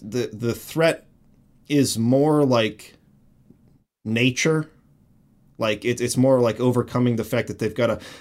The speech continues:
climb over this mountain or go through this dark cave. Or, and of course, there are the armies and the orcs and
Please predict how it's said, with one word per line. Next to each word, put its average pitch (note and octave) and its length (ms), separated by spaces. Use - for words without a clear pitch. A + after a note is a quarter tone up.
climb D3 300
over C#3 140
this B2 200
mountain B2 540
or G2 160
go C3+ 200
through C#3+ 300
this A#2+ 180
dark C#3 400
cave. C3 760
Or, G2 280
and E3 160
of D#3+ 140
course, G3+ 280
there D#3+ 200
are C3 260
the C3 200
armies C3 640
and A#2 120
the A#2+ 60
orcs C3 520
and A2+ 280